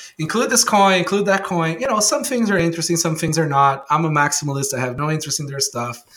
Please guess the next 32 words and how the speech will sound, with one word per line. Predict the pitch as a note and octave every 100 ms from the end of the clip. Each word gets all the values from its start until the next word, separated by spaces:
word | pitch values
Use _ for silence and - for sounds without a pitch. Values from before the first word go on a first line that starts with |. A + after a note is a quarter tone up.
| - - - _
Um, | C3+ C3 B2+ A#2+ - _ _ -
but | - A3 A3+ - - _ _ _ _ _ -
there's | B2+ D3
nothing | D3+ D#3 F#3
wrong | D#3+ E3
with | E3
people | E3 - F3 G3+
experimenting, | F#3+ - - D#3 C#3+ C#3+ D3 D3
creating | - C#3+ C#3
their | D3
own | F#3
thing. | F#3 B2 - _ _ _ _ _
Um, | A#2+ A2+ A2 G#2+ - _ _ _ _ _ _ -
so | - - D3+ C3+ -
I | F3
don't | G#3 G3+
wanna | F#3+
work | E3 D#3+ E3
on | D3+
your | D3
project, | D#3+ C3+ D3 C3+ - B2+
but | D3 C#3+ D3
you |
should | B2 - E3 E3 C#3
be | C#3+ C#3
entitled | C3+ F#3+ F3+ E3
to | E3
work | C#3 C#3
on | C3
your | B2+
project. | - G#2+ - _ _ _ _ _ _ _
Anyways, | C#3 C3 A2+ -